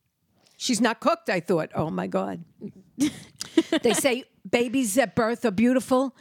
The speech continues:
Speaker 1: I'm sorry. <laughs> You were not.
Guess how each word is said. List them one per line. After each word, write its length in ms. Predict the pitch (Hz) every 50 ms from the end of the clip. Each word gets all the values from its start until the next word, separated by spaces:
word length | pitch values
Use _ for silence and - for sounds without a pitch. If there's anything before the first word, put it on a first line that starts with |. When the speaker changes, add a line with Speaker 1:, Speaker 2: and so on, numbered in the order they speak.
| - - - _ _ _ _ _ _ _
Speaker 1:
I'm 180 | - 190 190 190
sorry. 460 | - - - 147 131 139 - 131 127 - - - - 494 508 - - 554 - - _ _ _ _ _ _ _ -
<laughs> 140 | - 294 320 - _ _ _ - - - - - - - _
You 220 | - 196 196 208 208
were 160 | 190 185 180
not. 600 | 180 170 160 165 - - 311 285 - - -